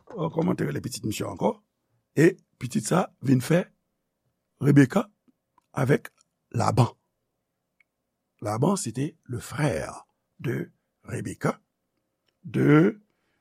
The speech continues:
e, du fils de Nakor, kòman il saple ankò? Bon, je ne me rappelle pas. Se sa, peti detay, ok? Donk, an nou retounen nan istwa nou, pou nou di ke nou te fin wè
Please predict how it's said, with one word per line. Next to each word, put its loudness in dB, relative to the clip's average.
e, 2
du -6
fils 0
de 2
Nakor, -4
kòman -10
il -12
saple -12
ankò? -6
Bon, -12
je -8
ne -4
me -8
rappelle -12
pas. -14
Se -8
sa, 0
peti 0
detay, -2
ok? 2
Donk, 10
an 10
nou 10
retounen 10
nan 8
istwa -6
nou, 0
pou 0
nou 4
di 0
ke 4
nou 8
te 8
fin 6
wè 8